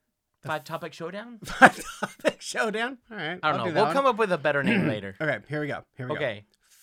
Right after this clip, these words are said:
Speaker 1: <laughs>
Speaker 2: I've got it ready.
Speaker 1: Doesn't even make sense. Okay. Ready?
Speaker 2: Well, it's random.
Speaker 1: Number one. Elegant.
Speaker 2: Elegant.
Speaker 1: Elegant.
Speaker 2: Elegant.
Speaker 1: Let's
Speaker 2: Um,
Speaker 1: talk about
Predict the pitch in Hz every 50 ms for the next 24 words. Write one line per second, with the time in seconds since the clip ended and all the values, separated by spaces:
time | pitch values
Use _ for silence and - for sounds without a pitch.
0 | _ _ - - 1047 1047 1047 1077 1077 1077 - - - - - - - - - _
1 | - 135 127 147 147 147 - 120 269 294 320 - 440 427 403 427 466 - - -
2 | - 320 339 330 311 302 302 320 - - - - - 175 180 147 135 131 - -
3 | 165 175 160 143 131 147 165 180 208 208 127 131 135 - 156 160 185 277 277 -
4 | - 190 196 196 208 220 220 233 240 233 214 185 151 151 156 170 165 - _ _
5 | _ _ _ _ _ _ _ _ _ _ _ _ _ _ _ _ - 185 196 185
6 | 170 135 123 117 113 117 - - - _ _ _ _ _ _ _ _ _ _ _
7 | _ _ 175 196 196 190 170 - 135 113 107 117 - - - _ _ 180 180 180
8 | 180 190 160 131 131 113 110 117 - - - - - - - _ _ _ - 220
9 | 240 240 233 190 143 151 131 120 113 120 190 214 196 170 160 165 165 165 240 240
10 | - 202 226 233 220 220